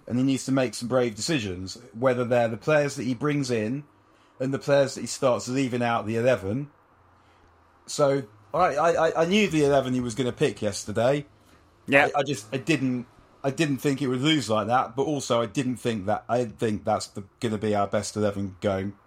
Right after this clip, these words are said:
Speaker 1: forward. But I can't believe I just used the phrase "going forward." See, that's what they do.
Speaker 2: Yeah,
Speaker 1: It's not
Speaker 2: you,
Speaker 1: that
Speaker 2: you're
Speaker 1: it's like
Speaker 2: becoming
Speaker 1: that, who,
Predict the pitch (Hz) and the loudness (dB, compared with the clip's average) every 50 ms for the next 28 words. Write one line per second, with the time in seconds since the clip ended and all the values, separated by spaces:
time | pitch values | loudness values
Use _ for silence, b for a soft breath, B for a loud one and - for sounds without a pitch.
0 | _ - - - 139 117 95 85 82 - - 95 85 92 - 92 90 95 85 82 | _ -12 -6 -2 0 0 0 -2 -4 -6 -8 -6 -6 -4 -2 -2 -2 -2 -4 -6
1 | 82 80 - 92 85 78 85 - - 90 87 85 - 95 90 90 95 - - 107 | -6 -8 -8 -8 -8 -8 -6 -4 -4 -2 -2 -2 -2 -2 -2 -2 -4 -4 -2 -2
2 | 92 87 80 - - 139 131 131 123 - - 117 117 117 107 131 190 214 185 165 | -2 -2 -4 -4 -2 0 2 2 2 2 2 0 0 0 2 2 2 4 4 4
3 | 180 170 - - 190 175 208 254 240 226 208 170 160 208 165 165 175 - 170 - | 2 2 2 0 0 2 6 6 8 8 8 6 4 6 4 4 6 4 6 8
4 | 190 196 202 - - 151 - 170 180 165 - - - 135 135 151 | 8 8 8 6 4 0 2 2 0 0 0 -4 -6 -4 -4 -4